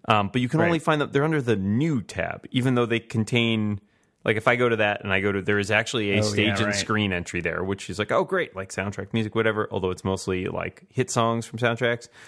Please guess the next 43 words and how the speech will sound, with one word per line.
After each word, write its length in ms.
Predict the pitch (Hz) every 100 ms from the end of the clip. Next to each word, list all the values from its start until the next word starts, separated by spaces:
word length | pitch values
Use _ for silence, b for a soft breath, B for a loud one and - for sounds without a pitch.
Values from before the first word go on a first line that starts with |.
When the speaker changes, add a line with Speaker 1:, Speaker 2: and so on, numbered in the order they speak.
| B
Speaker 1:
But 60 | 180
it's 80 | 196
like, 140 | 180
you 60 | 196
go 160 | 202
and 80 | 143
it's 80 | 127
like 180 | 120 - -
eighties, 480 | 113 120 113 - -
eighties 340 | 156 175 143
movie 260 | 165 175 101
hits, 220 | 90 -
volume 380 | 117 127 135 139
two. 260 | 160 123 107
It's 160 | 98
like, 200 | 117 104 B B B
there's 240 | 151 147
nothing 280 | 202 185 147
new 200 | 147 135
about 300 | 110 92 -
that. 280 | 107 - 120 - B B
<laughs> 260 | 185 175 -
It's 640 | 110 571 143 208 190 - 147 -
literally 560 | 131 127 170 185 170
from 200 | 160 151
the 100 | 147
eighties. 420 | 120 113 - - -
That's 220 | 120 110
literally 360 | 135 147 147 143
thirty 260 | 139 131 120
years 200 | 110 95
old. 320 | 98 123 127
<laughs> 40 | - B B B B B B B B B - -
Um, 540 | 120 104 95 92 - - _ -
and 220 | - 127
so 220 | 139 120
I, 160 | 117 -
it's 200 | 139 -
weird 320 | 131 147 143
that 120 | 131 120
that's, 420 | 117 113 - -
that 360 | - 117 110 101
those 500 | 113 113 113 98